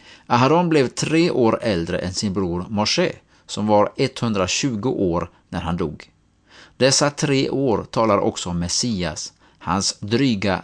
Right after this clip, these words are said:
tre års tjänst, hans dryga trettio års ålder när han dog och de tre dagar som han befann sig i jordens inre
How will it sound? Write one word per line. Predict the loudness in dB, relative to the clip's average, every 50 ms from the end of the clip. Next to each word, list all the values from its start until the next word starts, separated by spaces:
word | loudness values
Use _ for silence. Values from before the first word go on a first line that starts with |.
| -8
tre | _ -2 0 2 2 2
års | 2 2 2 0 -2 -4 -4 -6
tjänst, | -4 -2 0 0 0 -2 -4 -6 -8 -10 -12 -20 _ _ _ -20 -20 _
hans | _ -6 -6 -6 -4
dryga | -2 0 2 2 2 2 2 0 -2 -2 -2
trettio | -2 0 0 0 0 -2 -4 -4 -2
års | -2 -2 -2 -2 -4 -6 -2
ålder | 0 0 0 0 0 0 -2 -2 -2 -6
när | -8
han | -8 -8 -2
dog | 0 0 0 0 -2 -6 -14 _ _ _ _
och | -20 -20 -20 _ -2 0
de | 2 2 2 0
tre | 0 0 2 4 4 2
dagar | 4 4 4 4 4 2 0 -2 -4 -4 -6 -10 _ _ _ _ _
som | -8 -4 -2 0
han | 0 2 2 0
befann | 0 0 0 0 0 0
sig | -2 -2 -4 -4 -4
i | -4 0
jordens | 2 2 2 2 0 0 -2 -2 -2 -4 -4
inre | -2 -2 0 0 -2 -4 -6 -8